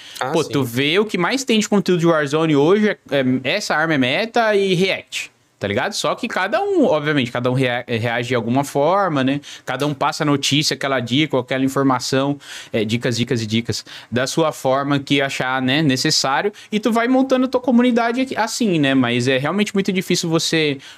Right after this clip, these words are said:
Speaker 2: mo-, ter uma relação com o seu público sem mostrar o rosto. Então, se você consegue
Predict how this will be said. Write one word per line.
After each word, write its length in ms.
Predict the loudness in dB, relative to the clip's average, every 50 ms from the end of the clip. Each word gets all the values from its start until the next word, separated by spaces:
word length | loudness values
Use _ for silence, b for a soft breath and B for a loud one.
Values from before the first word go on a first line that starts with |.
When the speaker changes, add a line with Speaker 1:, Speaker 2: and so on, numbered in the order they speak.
| B B
Speaker 2:
mo-, 180 | 0 0 0
ter 180 | 0 -2 -2 0
uma 120 | 0 0
relação 480 | 0 0 0 0 0 0 0 -2 -2 -2
com 120 | 0 0
o 40 | 0
seu 140 | 0 0 -2
público 420 | 0 0 0 0 0 0 0 0
sem 160 | 0 0 -2 -2
mostrar 340 | 0 -2 -2 0 0 0
o 60 | 0 2
rosto. 300 | 2 2 2 2 0 -2
Então, 200 | 0 0 0 -2
se 100 | -2 -2
você 240 | -2 -2 -2 -2 -2
consegue 580 | -2 0 0 0 0 0 0 0 -2 -2 -4